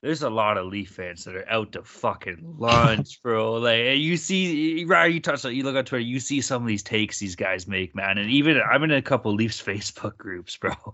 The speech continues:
<laughs> And some of the <laughs> shit that you see in there is absolutely, like, these people should be f-, <laughs> arrested. They should be arrested for having some of these takes. That's how fucking nuts they are.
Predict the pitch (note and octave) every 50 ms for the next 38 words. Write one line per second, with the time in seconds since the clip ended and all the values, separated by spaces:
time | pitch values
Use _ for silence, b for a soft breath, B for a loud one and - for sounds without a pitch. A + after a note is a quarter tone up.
0 | - - - - - - _ C3 C3 A#2+ - - E3+ F3+ G3 A3+ G3 E3+ C#3 A2
1 | - - - B2 - - F3+ D#3+ - - C#3+ B2+ - - D#3+ C#3 D#3 D#3 D#3 G#3+
2 | G3 F3 - - - - C#3+ D3 D3 D3 C#3+ B B B B B B - - D#3+
3 | D#3 D3+ D3+ D#3 D3+ C#3 B2 C3+ C#3 C3+ B2+ A#2 A2 A2+ - - B2 B2 A#2+ A2
4 | B2 - - _ _ _ _ D3+ D#3+ E3 D#3+ D#3+ E3 C#3 - - D#3 D3 C#3 C3+
5 | C3+ B2+ B2+ C3 C3+ C3+ E3 F#3 - - A#3 F#3 F3+ D#3+ - D#3+ C3+ D3 D#3 D#3
6 | - - - - D#3 D#3 D3 E3+ F#3 - - - C4 B3+ - - - - D#3 A#2+
7 | G2+ F2+ - b b b b - - - - - F4 F4+ F4 E4 B4+ A#4+ A#4+ A#4
8 | - - G4 G#3+ G#3 G#3 G3 D#3+ D3+ C#3+ D3 D#3 - E3 D#3+ D3 C#3+ C#3 C#3 C3+
9 | C3 - - C#3+ C3+ B2 - - E3+ E3 - E3+ E3 D#3+ - - G#3 - - -
10 | E3 D3 C#3+ C#3 C#3+ - - C3+ - - - C3 A#2 A2 G#2+ G#2+ G#2+